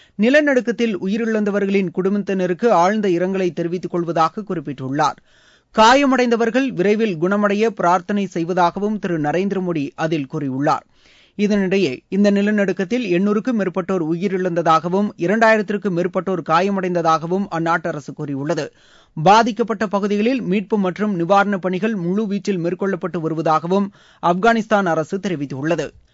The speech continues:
வேளாண் துறையின் செயல்பாடுகள் குறித்து மத்திய வேளாண் அமைச்சர் திரு சிவராஜ் சிங் சௌகான் தலைமையில் இன்று புதுதில்லியில் உயர்நிலை ஆலோசனைக் கூட்டம் நடைபெற்றது. பல்வேறு மாநிலங்களின் அதிகாரிகள்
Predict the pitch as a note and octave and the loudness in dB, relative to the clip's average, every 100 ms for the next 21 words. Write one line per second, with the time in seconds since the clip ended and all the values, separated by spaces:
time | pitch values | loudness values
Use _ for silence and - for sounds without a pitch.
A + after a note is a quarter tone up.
0 | - A3 D4 D4+ C4+ A#3+ A3 G#3 - F#3+ | 2 6 6 6 4 4 4 2 2 2
1 | G#3 G#3 G3 F3+ E3 F3 E3 A#3+ F#3 E3 | 4 4 4 2 2 2 2 2 2 0
2 | A3 G3+ E3 F3+ F#3 F3 E3 D#3+ G#3+ F#3+ | 0 0 2 4 4 2 0 0 -2 -2
3 | E3+ D#3 F#3 F3+ F#3 - E3+ C#3+ D#3+ D#3 | -2 -4 -2 2 2 0 -6 -2 0 2
4 | F3 E3 D3+ D#3 F3+ A3 E3+ E3 D3 D3+ | 0 2 -2 -2 0 -2 0 -2 -2 -6
5 | G3 G3+ F3+ F3 D#3+ D3 B2+ F3+ G3+ G#3+ | -4 -2 0 0 0 0 -2 0 2 2
6 | G3+ F3+ D3 E3 F3 F3 D3 D3 C3 G3+ | 0 0 2 0 0 -4 -4 -6 -4 -2
7 | F3+ C#3+ B2+ A#2 D#3+ C3 - _ - - | -2 -2 -4 -6 -6 -8 -10 _ -10 2
8 | A3+ C4 D#4+ C#4+ G3+ G#3 A3 G#3+ G#3 A3 | 2 4 2 2 2 2 2 0 0 0
9 | - D#3+ G3 G#3 G3 A3 | -2 -2 2 0 0 -2